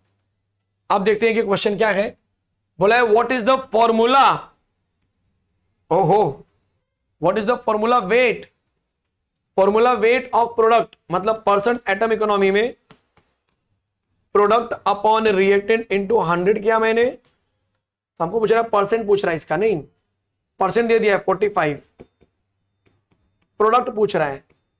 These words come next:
टोटल रिएक्टेंट फिफ्टी फ़ोर है into हंड्रेड, तो हम क्या बोलेंगे P equal to forty five into fifty four divide by hundred कर दो।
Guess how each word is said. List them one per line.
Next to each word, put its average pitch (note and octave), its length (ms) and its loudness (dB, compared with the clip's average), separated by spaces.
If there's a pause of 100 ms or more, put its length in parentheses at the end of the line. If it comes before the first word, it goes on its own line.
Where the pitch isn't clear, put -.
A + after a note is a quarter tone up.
(500)
टोटल G3+ 320 4
रिएक्टेंट G#3+ 340 0
फिफ्टी G3+ 300 -2
फ़ोर G#3 280 4
है D3+ 180 -4 (720)
into F3+ 340 -2
हंड्रेड, F#3 400 0 (1000)
तो - 60 -6
हम A#3 180 -2
क्या A3+ 120 2
बोलेंगे A3 380 2 (240)
P A3 160 -2
equal G3+ 460 0
to G3 120 2 (2000)
forty F3 300 -4
five A3 340 -2
into G#3+ 220 -2
fifty F#3+ 280 -4
four G#3+ 180 0
divide G3 240 2
by G#3+ 140 0
hundred F3+ 360 -4
कर D#3+ 140 -4
दो। C#3 140 -6